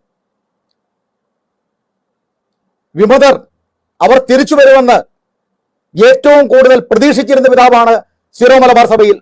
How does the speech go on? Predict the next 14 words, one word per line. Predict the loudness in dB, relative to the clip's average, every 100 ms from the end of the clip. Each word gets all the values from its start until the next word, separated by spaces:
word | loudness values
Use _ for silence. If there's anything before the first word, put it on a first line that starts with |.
| -4
ആലഞ്ചേരി | 0 0 0 0
പിതാവ്. | 0 -2 -2 -6 -12 _ _ _ _ _ _ _ _
അതുകൊണ്ട് | -2 0 0 0
തന്നെ | 0
ആലഞ്ചേരി | 2 0 0 0 -2
പിതാവിന്റെ | 0 0 0 0 0
നഷ്ടം | 0 -2 0 -2 -4 _ _ _ _ _ _ _ _ -8
വിമതരെ | -2 0 2 2 0 -6 _ _ _ _ _
നിങ്ങൾക്ക് | -4 -2 -2 -2
നിങ്ങളുടെ | -2 -2
ജീവിതത്തിലേക്കുന്ന | -2 -2 0 2 2 0 2 0 0
ഏറ്റവും | 0 0 0 0 0
വലിയ | 2 2 0 -4 _ _ _ -4
തിരിച്ചടിയായിരിക്കും. | -2 -2 0 2 2 0 -2